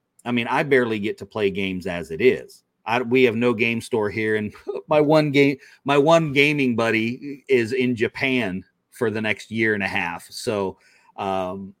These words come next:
so I don't really even get to play any games unless they're solo, but I still do my best to support those other games.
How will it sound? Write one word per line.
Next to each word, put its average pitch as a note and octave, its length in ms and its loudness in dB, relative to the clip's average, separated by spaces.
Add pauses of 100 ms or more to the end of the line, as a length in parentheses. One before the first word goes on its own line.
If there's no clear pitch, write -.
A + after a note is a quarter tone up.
(440)
so B2+ 260 -2
I C3 120 2
don't D3 200 -2
really B2+ 260 2
even G#2+ 160 -4
get G#2 100 -6
to - 60 -20
play A#2 160 -6
any G#2 120 -6
games G#2+ 320 -6
unless F#2+ 300 -10
they're F2+ 140 -10
solo, A#2+ 600 -2 (1160)
but B2+ 160 2
I B2 140 0
still D3 320 -2
do B2+ 180 -2
my A2 200 -2
best G#2 440 -6
to F#2+ 180 -10
support - 760 -2 (360)
those G#2+ 240 -4
other G2+ 200 -2
games. G2+ 460 -4